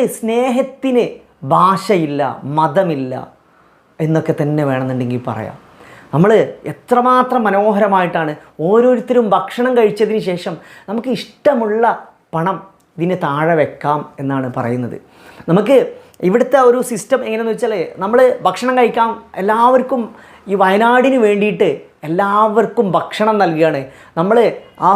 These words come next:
ഹോട്ടലിൽ, തമിഴ്നാട് ഒരു ഹോട്ടലിലാണ് ഈ സംഭവം, എല്ലാവർക്കും ഭക്ഷണം നൽകും. ഭക്ഷണം കഴിച്ചതിന് ശേഷം അതിന് താഴെ വെക്കുന്ന പണം നിങ്ങൾക്ക് ഇഷ്ടമുള്ള പണം വെക്കാം,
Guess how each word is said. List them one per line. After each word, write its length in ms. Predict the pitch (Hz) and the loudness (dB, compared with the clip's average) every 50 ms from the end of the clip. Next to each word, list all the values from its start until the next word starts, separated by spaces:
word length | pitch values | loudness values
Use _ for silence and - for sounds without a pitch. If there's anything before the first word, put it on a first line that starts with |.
| 185 - | 2 0
ഹോട്ടലിൽ, 440 | 175 175 175 170 - 208 202 208 196 175 151 - | 0 0 0 0 0 0 2 2 2 0 0 -2
തമിഴ്നാട് 420 | 151 143 156 165 185 196 196 202 214 214 | -4 -2 0 0 2 2 4 4 4 4
ഒരു 60 | 214 185 147 | 2 2 2
ഹോട്ടലിലാണ് 500 | 170 170 175 - 202 208 214 220 214 208 196 | 0 0 0 0 0 2 2 2 2 0 -2
ഈ 20 | 190 202 | -2 -2
സംഭവം, 300 | 190 175 165 170 151 - - - - - - - - - _ - | -4 -2 -2 -2 -2 -2 -6 -12 -20 -20 -20 -20 -20 -16 _ -8
എല്ലാവർക്കും 540 | 151 175 190 196 214 233 240 254 247 269 254 214 202 | -4 4 6 6 6 6 4 2 2 2 2 2 0
ഭക്ഷണം 280 | 196 - 226 226 220 214 208 | -2 -2 -2 -2 0 2 0
നൽകും. 260 | 190 180 170 170 151 - - - - - | 0 0 -2 -4 -6 -6 -14 -10 -2 -2
ഭക്ഷണം 360 | 175 - - - - 269 277 277 254 | -2 0 -2 -2 0 2 4 4 4
കഴിച്ചതിന് 460 | 254 226 226 - 247 240 247 233 240 - 226 | 4 2 2 2 0 0 0 -2 0 0 2
ശേഷം 300 | 208 208 208 226 196 147 120 - - - - - - - - - - - - - - - - - - 160 | 2 2 2 0 -4 -4 -6 -12 -18 -20 -20 -20 -20 -20 -20 -20 -20 -20 -20 -20 -20 -20 -20 -6 0 0
അതിന് 200 | 160 165 208 214 214 208 | 2 4 4 2 2 0
താഴെ 300 | 165 160 165 175 190 196 175 | 0 0 2 4 4 4 4
വെക്കുന്ന 360 | 170 165 - - 175 170 180 170 170 - 151 | 2 0 -2 -6 -4 -2 -2 -4 -4 -4 -6
പണം 240 | 147 147 160 147 123 - - - - - 147 | -4 -2 -2 -4 -4 -10 -16 -20 -16 -10 -6
നിങ്ങൾക്ക് 360 | 147 156 160 170 165 165 - 170 156 | -4 0 0 0 -2 -2 -6 -6 -6
ഇഷ്ടമുള്ള 500 | - - - - 214 180 165 151 156 160 156 - | -6 -12 -2 -2 0 2 2 2 2 0 0 -2
പണം 200 | 135 139 151 151 135 | -4 -4 -4 -4 -4
വെക്കാം, 300 | 120 - - 123 117 | -6 -6 -8 -8 -8